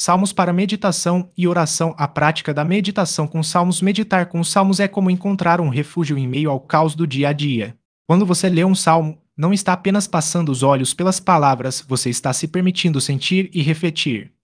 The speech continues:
É um momento para parar, respirar e ouvir a voz de Deus.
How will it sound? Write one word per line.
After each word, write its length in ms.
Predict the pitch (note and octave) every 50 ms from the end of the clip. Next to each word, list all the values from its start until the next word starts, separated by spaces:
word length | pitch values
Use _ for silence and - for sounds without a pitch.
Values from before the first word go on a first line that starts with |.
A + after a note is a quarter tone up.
| _ _ -
É 60 | F3
um 40 | F3
momento 360 | F#3 F#3+ F#3+ E3+ D#3 D3+ C#3
para 220 | - - C#3+ D#3 D#3
parar, 460 | D#3+ E3+ E3 C#3 A#2+ A2+ - - _ _
respirar 640 | - D#3 D#3 - - A3 F#3 D3 C#3 C3 - - -
e 100 | D#3 D3+
ouvir 220 | D#3 C#3+ D#3+ D#3+
a 60 | E3
voz 260 | C#3 C3 C#3 E3 F3 D#3+
de 100 | D#3+ F#3
Deus. 560 | D#3 D#3 C#3 A#2+ G#2+ A2+ - - - -